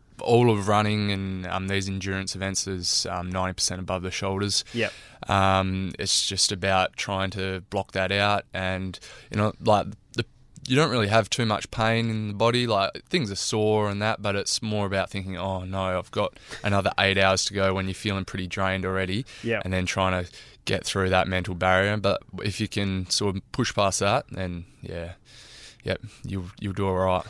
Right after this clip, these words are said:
Speaker 2: Now, you don't rest on your laurels, and we're gonna jump into, uh, what you are doing this month as well. But before we get to that, uh, how'd you end up in Karratha?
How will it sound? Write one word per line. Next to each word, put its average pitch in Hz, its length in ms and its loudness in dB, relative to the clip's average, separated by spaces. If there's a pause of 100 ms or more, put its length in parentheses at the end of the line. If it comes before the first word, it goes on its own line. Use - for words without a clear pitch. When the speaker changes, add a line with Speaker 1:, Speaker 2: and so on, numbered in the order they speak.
(180)
Speaker 2:
Now, 117 80 2
you 127 140 4
don't 156 180 4
rest 147 260 0
on 127 140 0
your 120 120 0
laurels, 110 340 2
and 113 80 -6
we're 117 100 -2
gonna 127 160 0
jump 117 300 -2
into, 110 420 -2
uh, 110 160 2
what 123 220 -6
you 123 100 0
are 117 140 2
doing 110 300 -2
this 120 260 -4
month 107 360 -4
as 110 220 -4
well. 107 180 -2
But 113 200 -8
before 196 320 6
we 208 80 4
get 147 220 0
to 120 80 -2
that, 98 280 0 (340)
uh, 123 380 2 (100)
how'd 247 240 0
you 269 80 2
end 233 140 2
up 220 140 2
in 202 80 -4
Karratha? 196 440 0